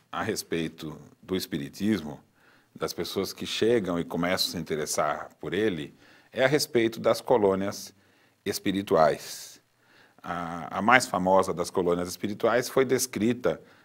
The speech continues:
no livro Nosso Lar, de Chico Xavier. Então, quem conta essa história é André Luiz. Mas depois desse livro,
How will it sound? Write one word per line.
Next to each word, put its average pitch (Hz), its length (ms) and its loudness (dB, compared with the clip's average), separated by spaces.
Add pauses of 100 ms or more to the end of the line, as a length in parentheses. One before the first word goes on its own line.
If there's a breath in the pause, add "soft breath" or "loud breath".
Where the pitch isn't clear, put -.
(120 soft breath)
no 98 140 -4
livro 110 400 2
Nosso 117 280 2
Lar, 113 320 10 (480 soft breath)
de 95 380 -4
Chico 101 300 -6
Xavier. 107 440 4 (720)
Então, 82 680 -10
quem 92 180 -8
conta 101 500 -2
essa 85 220 -4
história 104 680 2
é 98 100 -4
André 98 320 0
Luiz. 87 640 -2 (420 soft breath)
Mas 131 220 6
depois 135 400 6
desse 107 260 -2
livro, 95 480 4